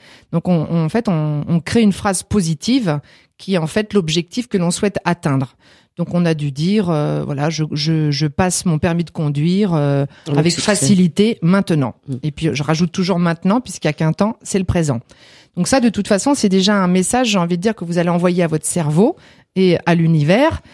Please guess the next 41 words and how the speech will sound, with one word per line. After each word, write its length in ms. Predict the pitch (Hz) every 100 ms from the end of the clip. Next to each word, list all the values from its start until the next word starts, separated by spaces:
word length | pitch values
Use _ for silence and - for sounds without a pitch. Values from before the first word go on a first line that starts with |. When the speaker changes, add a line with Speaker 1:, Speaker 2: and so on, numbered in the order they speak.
| - -
Speaker 1:
Et 80 | 185
c'est 180 | - 175
très 240 | - 277 240
important 400 | 214 185 277 294
puisque 260 | 214 -
votre 180 | 185 185
cerveau 300 | - 180 240
ne 100 | 196
comprend 460 | 139 - 269 - 220
pas 160 | 262
les 80 | 226
phrases 260 | 196 220 208
négatives. 680 | 196 185 175 - 151 143 - _ -
Donc 140 | 156
là, 120 | 208
c'est 180 | 202 -
un 80 | 151
petit 160 | -
message 380 | 196 190 - 196
aussi 240 | 165 - 170
que 60 |
je 100 | 156
passe 260 | 156 160 -
aux 60 |
gens. 240 | 147 185 277 - - - _
Arrêtez 580 | 190 170 247 240 - 277
de 140 | 202
dire 240 | 180 220
ce 60 | 202
que 120 | -
vous 140 | 170 170
ne 80 |
voulez 280 | 160 208 226
pas. 360 | - 151 214 - - - -
Dites 360 | 175 170 240 -
plutôt 400 | - 220 - 285
ce 80 | -
que 100 | 208
vous 160 | 208
voulez. 320 | 269 185 143 123 _ _ - - - - _ -
Donc, 380 | 254 277 -